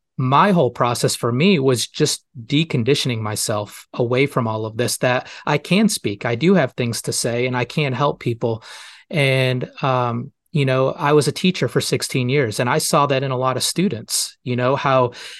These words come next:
they really had passion about something, but then their parents would come in and say, "No, you can't do that. You have to do this." I saw it a lot when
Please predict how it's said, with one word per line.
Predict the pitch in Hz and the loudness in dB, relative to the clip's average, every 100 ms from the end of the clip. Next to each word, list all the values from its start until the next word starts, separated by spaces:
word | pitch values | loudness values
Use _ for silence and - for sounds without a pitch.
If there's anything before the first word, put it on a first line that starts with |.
| - | -12
they | 117 151 175 | -2 2 4
really | 175 190 175 | 4 4 4
had | - 165 156 - | 2 0 0 -4
passion | - 147 160 - 131 | -4 0 0 0 -2
about | 113 123 139 | 0 0 0
something, | - 135 117 123 113 | 0 0 0 -2 -2
but | 120 | -2
then | 131 | -2
their | 131 127 | 0 -2
parents | - 147 190 143 - | -2 2 2 2 -2
would | 123 | -4
come | - 143 | -2 0
in | 147 | 0
and | 131 | 0
say, | 139 | 0
"No, | 123 135 | 2 0
you | 120 123 | -2 -4
can't | - 127 | -4 -4
do | 113 117 | -2 -2
that. | 110 98 - | -2 -6 -6
You | |
have | 107 127 - | -4 -4 -4
to | |
do | 117 117 | -4 -2
this." | 139 117 - - - | 0 0 -4 -6 0
I | 165 | 2
saw | - 180 | 4 4
it | 143 | 4
a | |
lot | 127 123 123 | 4 2 2
when | 120 113 | -2 -4